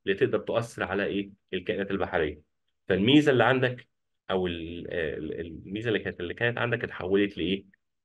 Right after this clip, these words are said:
لعيب. ماشي، احنا كده اتكلمنا عن ثاني اكسيد الكربون، ماشي. هنتكلم عن السلفر دايوكسيد. السلفر دايوكسيد اللي هو ال اس او تو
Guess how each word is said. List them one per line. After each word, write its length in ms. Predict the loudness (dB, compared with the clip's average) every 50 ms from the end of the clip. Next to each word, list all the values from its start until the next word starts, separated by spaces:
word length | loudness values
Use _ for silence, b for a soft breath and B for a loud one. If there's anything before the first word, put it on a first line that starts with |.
| -2
لعيب. 360 | 2 2 2 2 2 -2 -6 -12 -20 _ _ _ _ _ _ _ _ _ _ B B B B B _
ماشي، 360 | 2 4 4 4 0 -8 _ _ _ _ _ _ _ _ _ _ _ _ _ _ _ _ _ _ _ _ _ _ _ _ _ _ -4 -2
احنا 140 | 0 0
كده 160 | 2 4 2 2
اتكلمنا 300 | 4 2 2 4 6 4
عن 140 | 4 4
ثاني 180 | 2 0 -2 -2
اكسيد 200 | -2 -4 -8 -8
الكربون، 480 | -8 -6 -6 -6 -2 0 -2 -2 -2 -6 _ _ _ _ _ -10
ماشي. 340 | -10 -10 -6 -6 -8 -8 -8 _ _ _ _ _ _ _ _ _ _ _ -6
هنتكلم 400 | -4 -2 -2 2 2 2 4 4
عن 60 | 2
السلفر 340 | 2 2 0 0 0 -2 -4
دايوكسيد. 360 | -2 -2 -2 -2 -4 -4 -4
السلفر 340 | -4 0 0 0 2 2 0 2
دايوكسيد 540 | 2 0 0 2 2 2 2 2 0 -4 -12 _
اللي 120 | -2 0 2
هو 100 | 2 2
ال 120 | 0 -2
اس 180 | -4 -8 -6 -6
او 120 | -6 -6
تو 220 | -4 -2 -2 -2